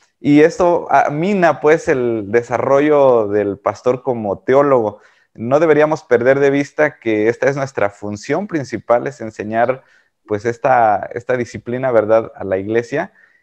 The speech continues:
Y, y sí, quizás poder platicar un poquito al respecto, porque a veces como pastores tenemos que preguntarnos cuál es mi papel principal dentro, dentro de la iglesia para no terminar ter-,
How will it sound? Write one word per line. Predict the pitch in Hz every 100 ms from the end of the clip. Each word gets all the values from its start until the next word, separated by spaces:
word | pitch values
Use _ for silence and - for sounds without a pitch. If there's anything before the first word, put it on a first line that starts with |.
| _ _ _
Y, | 127 123 120 120
y | 117 117
sí, | - 151 156 - -
quizás | 131 135 139
poder | 131 135 135
platicar | 139 117 113 131
un | 139
poquito | 127 123 120 139 -
al | 110
respecto, | 98 107 - 123 - 135
porque | 135 104 95 104 101
a | 104
veces | 131 147
como | - 123 107 98
pastores | _ 107 107 131 131 135
tenemos | 117 120 127
que | - 131
preguntarnos | - 117 110 110 117 120 135
cuál | - 135 139
es | 151 - _ _ _
mi | 123 120
papel | 127 120 - 143 175 196 _ _ _ _
principal | 135 135 135 113 143 156
dentro, | 147 147 147 139 123
dentro | - 120 131 127
de | 123
la | 110
iglesia | 110 123 131 139
para | 113 107
no | 120 127 127
terminar | 147 123 117 120 120 131 _ _ _
ter-, | 101 101